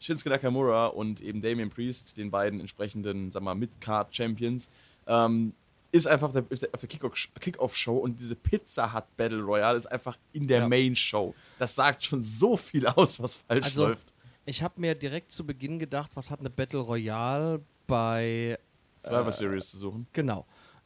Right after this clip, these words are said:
Speaker 2: Und dann haben wir gedacht, okay, gut, die wollen halt noch ein paar Leute auf die Card bringen, ist ja auch nicht verkehrt, da kommen die auch mal zum Einsatz.
Speaker 1: Na eben.
Speaker 2: Wird in der Kickoff-Show landen. Und dann sieht man auf einmal Rick Books.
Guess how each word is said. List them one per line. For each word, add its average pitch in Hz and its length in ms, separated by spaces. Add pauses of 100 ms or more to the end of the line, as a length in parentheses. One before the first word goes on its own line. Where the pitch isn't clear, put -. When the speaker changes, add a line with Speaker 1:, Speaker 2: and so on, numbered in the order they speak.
Speaker 2:
Und 139 320
dann 131 100
haben 135 100
wir 131 60
gedacht, 127 160
okay, 147 240
gut, 135 280
die 120 80
wollen 123 220
halt 123 100
noch 110 120
ein 107 80
paar 107 120
Leute 160 260
auf 165 100
die 156 80
Card 151 300
bringen, 156 360
ist 110 140
ja 110 80
auch 123 140
nicht 147 180
verkehrt, 139 360
da 127 60
kommen 107 180
die 107 80
auch 117 80
mal 147 140
zum 131 160
Einsatz. 127 480
Speaker 1:
Na 127 120
eben. 101 200 (180)
Speaker 2:
Wird 147 160
in 139 100
der 120 80
Kickoff-Show 107 420
landen. 98 400 (500)
Und 120 160
dann 123 200
sieht 139 220
man 139 140
auf 123 140
einmal 127 280
Rick 123 220
Books. - 380